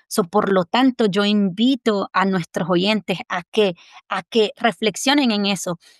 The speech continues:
Si tu fe no te está invitando a, a de verdad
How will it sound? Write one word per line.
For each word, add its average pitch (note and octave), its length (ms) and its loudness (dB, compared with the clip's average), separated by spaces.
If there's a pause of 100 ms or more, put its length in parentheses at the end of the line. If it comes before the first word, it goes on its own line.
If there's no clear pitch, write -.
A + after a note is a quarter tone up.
Si A3+ 320 -2
tu - 180 -6
fe E4+ 480 0 (300)
no A3 360 0
te C4 140 -2
está B3 460 -4
invitando A3+ 1000 0 (120)
a, F#3 240 -6
a - 160 -4
de G#3 160 0
verdad G3+ 340 0